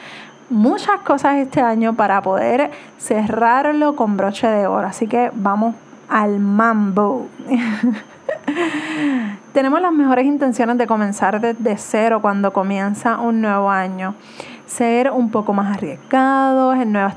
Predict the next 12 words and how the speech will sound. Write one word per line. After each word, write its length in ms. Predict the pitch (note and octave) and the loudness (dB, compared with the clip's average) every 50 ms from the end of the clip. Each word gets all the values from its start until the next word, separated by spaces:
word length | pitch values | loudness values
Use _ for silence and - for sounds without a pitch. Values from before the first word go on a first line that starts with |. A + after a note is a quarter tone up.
| - - | -4 -2
en 200 | A#3+ A#3+ A#3 A3+ | 0 2 2 2
nuestras 340 | A3 G#3+ G#3+ - G#3+ G3+ | 0 -2 -2 -2 -4 -2
decisiones, 720 | G3 G3+ G3+ - G3+ F#3+ - - B3+ B3 B3+ B3+ B3 B3+ B3 B3 | -2 -4 -6 -6 -6 -8 -2 0 2 2 4 4 2 2 0 2
atrevernos 920 | - B3 A#3+ - C4+ B3+ B3+ C4 C4+ D4 D#4+ E4 D#4+ D4+ C#4 B3+ B3 G#3+ | 0 0 2 2 2 2 2 2 2 2 2 2 2 2 2 2 0 -2
a 120 | A3 - A3 | -2 -4 -4
hacer 360 | G#3 G#3+ - B3+ B3 B3 A#3 | -4 -2 0 0 2 2 0
más 560 | A3 A#3 A#3 A#3 A#3 B3 C4 C#4+ D#4+ D#4 - - - - | 0 0 2 2 4 4 2 2 0 -2 -6 -12 -8 -4
de 120 | A#3 A#3 | -2 0
lo 120 | A3 G#3 G#3 | 0 0 0
que 80 | G#3+ | 0
hemos 180 | G3+ G#3 A#3+ A3+ | 0 0 0 0
hecho. 360 | A#3 G#3+ G#3 G#3 - - G#3 | 0 -2 -2 -4 -6 -8 -6